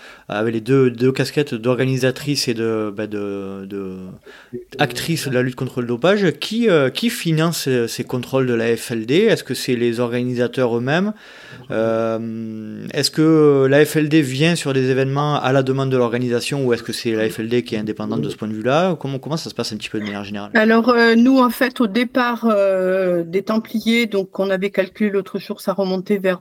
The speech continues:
Speaker 2: deux mille, deux mille un. Euh, c'était un concours de circonstances que Gilles Bertrand avait travaillé, euh, sur un sujet, euh, sur le dopage et donc il avait eu, euh,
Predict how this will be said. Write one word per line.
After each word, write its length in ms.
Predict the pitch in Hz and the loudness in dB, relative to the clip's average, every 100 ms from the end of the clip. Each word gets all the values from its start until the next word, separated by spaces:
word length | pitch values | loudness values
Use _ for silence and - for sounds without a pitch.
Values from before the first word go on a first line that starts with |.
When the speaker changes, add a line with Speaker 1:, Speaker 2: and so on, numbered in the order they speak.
| - | -6
Speaker 2:
deux 160 | 190 | -4
mille, 280 | 196 202 190 | -2 -2 -2
deux 100 | 190 | -2
mille 240 | 190 185 - | 0 -2 -2
un. 180 | 196 269 370 - - - - _ 156 | -2 -2 -6 -18 -18 -18 -20 _ 2
Euh, 960 | 175 175 175 175 170 170 175 175 175 | 4 6 6 4 4 4 4 2 -2
c'était 240 | 175 - 170 | -6 -2 -2
un 100 | 175 | -2
concours 320 | 202 220 214 | -6 -6 -4
de 100 | 208 | -4
circonstances 720 | - - 196 185 - 208 - | -6 -6 -6 -4 0 0 0
que 360 | - 185 180 180 | -4 -2 0 -2
Gilles 220 | - 170 | -6 -2
Bertrand 400 | 180 - - 208 | -2 -2 0 2
avait 280 | 185 165 170 | 2 0 -4
travaillé, 640 | - 170 180 185 196 190 | -2 0 0 2 2 2
euh, 100 | 165 | 0
sur 220 | - 175 | -4 -4
un 80 | 170 | -4
sujet, 540 | 160 - 170 190 185 | -4 -10 -4 -2 0
euh, 420 | 165 160 160 160 160 | 0 0 -2 -4 -4
sur 220 | - 185 | -2 -2
le 80 | 180 | 0
dopage 540 | 180 175 196 202 - | 0 2 2 2 -2
et 40 | |
donc 260 | 160 175 - | -4 -4 -2
il 100 | 170 | -2
avait 220 | 165 180 | 0 0
eu, 260 | 175 185 | 0 0
euh, 80 | 185 | -2